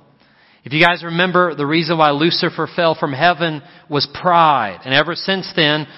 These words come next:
the reason why many leaders fall, many great men and women fall, is the ride of pride. Pride goes before a fall. So he was authentic, he was humble, but he was also tested. Notice he says,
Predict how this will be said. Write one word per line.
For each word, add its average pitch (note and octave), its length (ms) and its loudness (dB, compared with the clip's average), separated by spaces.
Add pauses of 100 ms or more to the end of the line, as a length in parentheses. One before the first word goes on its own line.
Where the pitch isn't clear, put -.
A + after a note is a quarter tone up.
(220)
the C3+ 100 -2
reason E3 380 2
why D3+ 140 4
many E3+ 420 0
leaders D#3+ 560 0
fall, D#3+ 340 4
many D3 320 -2
great D3 300 0
men D#3 180 0
and E3+ 120 -2
women D#3+ 360 -2
fall, D#3+ 540 4 (260)
is D3 280 0
the D3 80 0
ride C#3+ 340 2
of D3+ 160 -6
pride. B2 520 0 (420)
Pride C#3+ 340 2
goes C3 220 -2
before C3 340 -8
a A#2 40 -6
fall. A#2 360 -4
So B2 320 -6
he B2+ 160 -12
was B2+ 140 -6
authentic, F3 540 -4
he C#3 140 -6
was A#2 140 -10
humble, F#3 580 -4 (520)
but D3 100 0
he E3+ 120 4
was E3+ 140 2
also D3 460 2
tested. C3+ 580 -4
Notice E3+ 360 -2
he D#3 100 -10
says, D3 400 -4